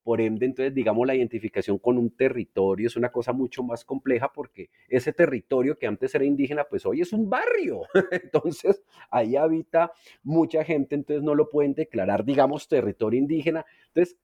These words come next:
cada comunidad se ha tenido que acoplar a sus necesidades. Ahora, ahí estamos hablando de cinco comunidades oficialmente reconocidas por el Estado colombiano,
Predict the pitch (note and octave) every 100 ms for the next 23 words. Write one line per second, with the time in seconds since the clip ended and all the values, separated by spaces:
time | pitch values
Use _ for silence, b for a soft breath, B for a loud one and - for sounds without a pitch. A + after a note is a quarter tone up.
0 | _ - G3+ G#3 - F#3+ E3 A#2 - C#3+
1 | D#3+ D#3 D3+ F3 - D#3 A2 - G2+ F#2+
2 | A#2+ E3 D#3 C#3+ C3 - B2 F3 - -
3 | G#3+ - - G3 G3+ B3 F#3+ G3+ C3+ A#2
4 | C3 E3+ - - G3+ - C4+ - E3 C3+
5 | A2+ G2 F2+ A#2 - _ _ _ _ -
6 | C3+ - A2+ - C3+ D3 D#3+ E3+ A2 D3+
7 | D#3 F3+ E3 C3+ G#2+ F2 G2 F#2 - B2+
8 | G#2+ F#2 G2 F#2+ - B2 E3 D#4+ B3